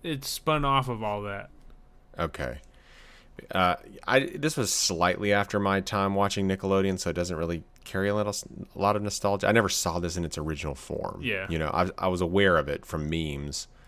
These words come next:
Speaker 2: but I'm not, I never watched this.
Speaker 1: The, the only thing of value to me now is that one line where J. August Richards says, "It was him, sir. He uttered something."
Speaker 2: He uttered something.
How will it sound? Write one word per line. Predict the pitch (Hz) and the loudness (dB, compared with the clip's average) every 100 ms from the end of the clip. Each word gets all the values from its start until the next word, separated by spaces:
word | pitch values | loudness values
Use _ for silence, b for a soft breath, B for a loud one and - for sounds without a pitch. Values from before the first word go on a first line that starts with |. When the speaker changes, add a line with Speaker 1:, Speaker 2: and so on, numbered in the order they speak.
| b b b b b b - | b b b b b b -8
Speaker 2:
but | 76 73 | -2 -2
I'm | 76 | -2
not, | 73 65 - | -2 -4 -6
I | 80 | -4
never | 76 64 | -4 -4
watched | 71 - - - | -6 -6 -8 -10
this. | - - - - - - | -8 -8 -8 -10 -14 -4
Speaker 1:
The, | 190 202 190 | 4 4 4
the | 175 190 | 4 4
only | 208 196 156 | 4 4 2
thing | 127 - 156 139 | -2 -2 0 0
of | 113 | 2
value | 135 131 127 127 117 | 4 4 4 2 0
to | 117 127 | -2 -2
me | 123 | 0
now | 110 113 110 110 | -2 -2 -2 -2
is | 107 | -4
that | 110 107 | -4 -2
one | 117 120 113 | 0 0 0
line | 107 107 107 110 113 | 0 0 0 -4 -6
where | 117 | -6
J. | 101 117 | 0 2
August | 113 107 101 | 2 2 -4
Richards | 113 - 107 | -6 -6 -6
says, | - 113 104 | -4 -4 -2
"It | 123 | -4
was | 113 | -4
him, | 127 123 | -2 -2
sir. | 110 110 104 | 0 -2 -2
He | 98 127 | 0 0
uttered | 120 113 101 | 0 -2 -2
something." | 113 82 | -2 0
Speaker 2:
He | 78 | 0
uttered | 73 - | -2 -6
something. | 76 71 73 | -8 -8 -8